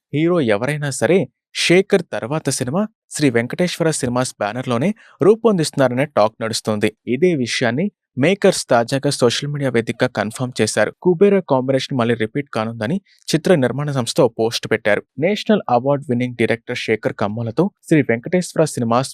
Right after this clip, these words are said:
మరో ప్రతిష్టాత్మక చిత్రాన్ని ప్రకటించడం ఆనందంగా ఉంది. ఈ పార్ట్నర్‌షిప్ లో భాగంగా శేఖర్ కమ్ముల పదకొండవ సినిమా నిర్మించబోతున్నాం. ప్రస్తుతానికి ఈ సినిమా డెవలప్‌మెంట్ స్టేజ్ లోనే ఉంది. నటీనటులు,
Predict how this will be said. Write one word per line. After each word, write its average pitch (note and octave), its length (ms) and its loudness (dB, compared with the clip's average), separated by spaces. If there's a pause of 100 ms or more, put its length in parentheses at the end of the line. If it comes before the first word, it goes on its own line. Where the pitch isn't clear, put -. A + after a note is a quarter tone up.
మరో A2+ 180 2
ప్రతిష్టాత్మక A#2+ 680 -4
చిత్రాన్ని A#2+ 380 -4
ప్రకటించడం A#2+ 600 -4
ఆనందంగా A#2 480 -2
ఉంది. G2+ 200 -2 (160)
ఈ A#2 80 -4 (100)
పార్ట్నర్‌షిప్ C#3 540 0
లో C3 80 4
భాగంగా B2 460 -2 (280)
శేఖర్ F3 420 0
కమ్ముల A#2 300 0 (340)
పదకొండవ D#3+ 460 0
సినిమా B2 320 -6
నిర్మించబోతున్నాం. A#2+ 800 -4 (160)
ప్రస్తుతానికి C3 640 -2 (140)
ఈ A#2 80 -4
సినిమా C#3 340 -4
డెవలప్‌మెంట్ C3 520 0
స్టేజ్ G#2+ 260 -2
లోనే C3 200 -10
ఉంది. G#2 200 -2 (320)
నటీనటులు, C3 540 -2